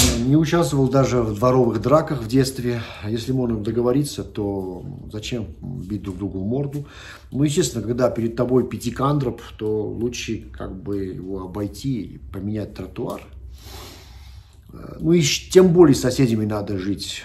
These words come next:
в мире. <laughs> Если их не выбирают, так уж получилось, так уж сложилось. Мир мне по, по душе. Да. Но как это делать? Э, я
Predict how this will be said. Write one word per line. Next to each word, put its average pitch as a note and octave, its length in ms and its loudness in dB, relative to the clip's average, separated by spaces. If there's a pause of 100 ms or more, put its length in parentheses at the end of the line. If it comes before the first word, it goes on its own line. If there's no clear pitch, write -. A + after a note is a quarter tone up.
в F#2 260 -10
мире. E3 420 -2 (380)
<laughs> A#2 240 -10
Если A2 520 -6
их A#2 160 -4
не A#2+ 80 0
выбирают, A2+ 800 0
так G#2 200 -12
уж - 140 -16
получилось, G2+ 520 -8
так F2 180 -14
уж G#2 140 -10
сложилось. F2 720 -12 (880)
Мир E3+ 240 4
мне D3 120 0
по, C3 140 0
по - 300 -2
душе. A#2+ 360 0 (480)
Да. - 220 -10 (100)
Но D3+ 200 6
как G#3 260 -2
это F#3 160 2
делать? G#2+ 540 -2 (760)
Э, E3 240 -2
я G#3 280 2